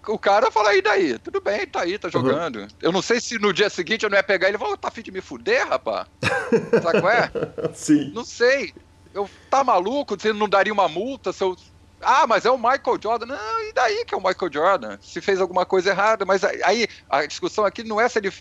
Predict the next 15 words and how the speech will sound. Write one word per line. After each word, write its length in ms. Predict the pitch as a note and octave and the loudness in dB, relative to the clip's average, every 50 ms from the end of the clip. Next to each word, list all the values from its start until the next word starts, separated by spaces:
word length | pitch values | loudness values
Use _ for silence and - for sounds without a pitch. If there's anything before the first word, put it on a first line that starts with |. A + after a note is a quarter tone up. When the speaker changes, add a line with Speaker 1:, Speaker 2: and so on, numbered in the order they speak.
| - _ _ _ _ _ _ - | -16 _ _ _ _ _ _ -2
Speaker 1:
é, 180 | D3+ D#3 - - - | -2 -2 -2 -4 -8
se 260 | - - - C#4 D4 | -10 -2 2 4 4
é 300 | C4 A#3+ C#4 D4 C#4+ A#3 | 4 4 4 4 4 2
errado. 540 | D3+ - D3 B2 A2 G#2 G2+ - G#2+ G2 F2 _ _ _ _ _ | 2 2 0 0 0 0 -2 -8 -16 -20 -20 _ _ _ _ _
Speaker 2:
Uhum. 220 | - D3+ C3+ A#2+ C3+ | 0 0 2 2 0
Speaker 1:
Sabe 200 | C#3 C#3 A2+ A2+ | -2 -4 -6 -6
qual 140 | - D3+ E3 | -4 -4 -2
é? 120 | C3+ G#2+ - _ _ _ _ _ _ - | -2 -4 -8 _ _ _ _ _ _ -4
Speaker 2:
Sim. 220 | - E3+ E3 C#3 - | -2 0 0 0 -2
Speaker 1:
Não 80 | C#3 | -10
sei. 420 | - - - G#3+ A3 A#3 - - - _ _ _ | -12 -8 -6 -4 -2 -4 -4 -6 -10 _ _ _
Speaker 2:
Sim. 340 | - - - D3+ D3+ E3 D#3+ - - | -8 -4 -2 -2 -2 -2 -6 -8 -4
Speaker 1:
Quanta, 240 | - G#3 A#3 - G#3 | 0 0 0 2 0
a 360 | E3+ C#3+ - D3+ D#3 D#3+ E3+ E3+ | -2 -2 -2 -2 0 0 0 0
gente 200 | G#3+ A3+ - | 0 -4 -8